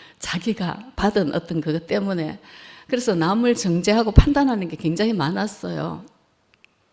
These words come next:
이제 식구들한테도 "왜 이렇게 열심히 안 하느냐?" 뭐 이런 식으로 많이 이제 판단을 하고 그랬었어요. 사실은 저는 이제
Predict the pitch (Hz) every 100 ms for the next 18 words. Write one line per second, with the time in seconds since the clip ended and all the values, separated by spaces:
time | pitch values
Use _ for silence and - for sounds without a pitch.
0 | _ - - - - - - - 175 165
1 | 175 170 311 - 320 254 180 170 190 196
2 | 226 185 208 247 - 311 339 - 214 170
3 | 165 233 247 311 294 180 156 175 196 269
4 | 226 165 156 - 302 370 - - 160 143
5 | 135 180 170 147 156 139 151 - - _
6 | _ - 262 240 233 180 180 247 156 165
7 | 170 - - - - 170 - - - -
8 | - 277 277 233 170 208 202 151 147 151
9 | 147